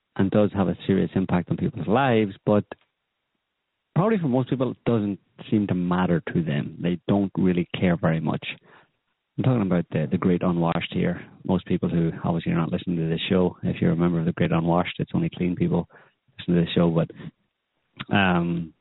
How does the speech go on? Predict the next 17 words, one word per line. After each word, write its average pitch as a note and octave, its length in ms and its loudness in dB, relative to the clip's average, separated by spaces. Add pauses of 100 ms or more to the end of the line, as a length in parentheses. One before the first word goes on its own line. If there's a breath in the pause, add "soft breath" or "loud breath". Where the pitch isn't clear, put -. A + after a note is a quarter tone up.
(1040)
yeah, A2+ 260 2 (540)
it's - 140 0
just B2 140 0
a G2+ 80 -4
strange F#2+ 440 0
thing F2 420 0
that, E2+ 220 0 (120)
um, E2 320 0 (1160 soft breath)
it - 140 0
seems G2+ 180 4
that F#2+ 120 2
the F2+ 100 2
world F#2+ 560 2
can F2+ 600 -6 (160)
go F#2+ 160 4
to F#2+ 100 2
hell F2+ 640 0